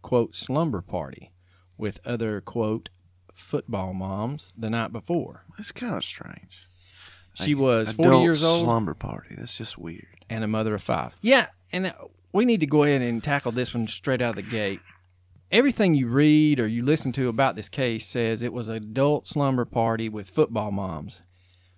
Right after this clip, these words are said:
Speaker 1: Basically, these women knew each other from their children playing football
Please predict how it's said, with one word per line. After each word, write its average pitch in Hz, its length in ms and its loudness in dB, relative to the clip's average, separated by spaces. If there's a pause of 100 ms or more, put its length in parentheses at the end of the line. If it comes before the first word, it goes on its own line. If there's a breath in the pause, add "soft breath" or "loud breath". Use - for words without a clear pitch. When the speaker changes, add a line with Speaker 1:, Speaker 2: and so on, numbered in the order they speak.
(160)
Speaker 1:
Basically, 139 640 2
these 139 280 0
women 135 340 4
knew 147 160 8
each 127 240 4
other 104 460 -2 (580)
from 113 640 2 (800)
their 110 580 0 (760)
children 117 580 2 (800)
playing 120 380 0
football 107 580 0